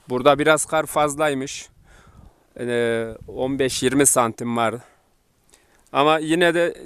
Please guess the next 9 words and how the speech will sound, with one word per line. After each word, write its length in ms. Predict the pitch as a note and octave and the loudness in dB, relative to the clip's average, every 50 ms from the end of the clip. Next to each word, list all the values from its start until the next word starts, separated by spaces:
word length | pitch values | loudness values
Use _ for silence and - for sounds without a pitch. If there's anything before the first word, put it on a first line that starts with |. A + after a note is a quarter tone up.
| - | -8
e, 380 | D#3 D3+ D3+ D3+ D3+ D3+ C#3+ C#3 | -6 -4 -2 -2 -2 -2 -2 0
biraz 320 | D#3 D#3 E3 D#3+ D3+ C#3+ - D#3+ F3+ _ _ - | 2 4 4 4 2 0 -8 -16 -20 _ _ -6
yarısını 560 | C#3+ D3 D3 D3+ D#3+ D#3 - E3+ D#3 D#3 C#3+ | -2 0 0 0 0 -4 -6 -6 -6 -6 -6
diktik. 500 | D3 E3+ D3+ _ - D#3+ - - - - - - - - _ - _ _ _ _ _ _ _ _ _ _ _ - _ _ | -8 -10 -12 _ -12 -12 -12 -14 -16 -18 -20 -20 -20 -20 _ -20 _ _ _ _ _ _ _ _ _ _ _ -20 _ _
Şu 220 | - - - C#3 | -16 -10 -6 -4
an 220 | C3+ C#3 D3 C#3+ - - - - - - _ _ - | -2 -2 -2 -4 -8 -16 -20 -20 -20 -20 _ _ -10
dikiyoruz. 680 | C3+ C#3 - - - D#3+ D3+ B2+ A#2+ D3 - - - - - _ _ _ _ - _ _ _ _ _ _ _ _ - - - - - _ | -8 -8 -6 -4 -2 -2 -2 -2 -2 -6 -8 -10 -12 -14 -18 _ _ _ _ -20 _ _ _ _ _ _ _ _ -20 -20 -20 -20 -20 _
Fidanımız 680 | - - - B2 A#2 C3 C3+ C#3 C#3+ C#3 C#3+ C#3 C3 C3+ | -18 -14 -8 -2 0 0 0 0 -2 -4 -4 -6 -8 -6
bu. 200 | D3 C#3+ C3+ C#3 | -6 -6 -6 -8